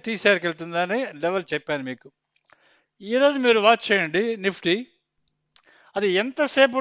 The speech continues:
ట్వంటీ టూ థౌజండ్ సిక్స్ సిక్స్టీ ఫైవ్ దగ్గర ఉండింది. మీరు ఒకసారి మీరు కానీ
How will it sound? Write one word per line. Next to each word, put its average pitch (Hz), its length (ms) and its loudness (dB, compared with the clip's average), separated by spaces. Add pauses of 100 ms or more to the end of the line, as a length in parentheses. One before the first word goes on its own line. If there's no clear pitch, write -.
ట్వంటీ 240 320 -2
టూ 247 140 -2
థౌజండ్ 233 340 -2
సిక్స్ - 240 -8
సిక్స్టీ 240 320 -6
ఫైవ్ 247 220 4
దగ్గర 226 240 2
ఉండింది. 226 280 -2 (140)
మీరు 214 180 -2
ఒకసారి 226 320 -2 (120)
మీరు 202 200 0
కానీ 220 180 0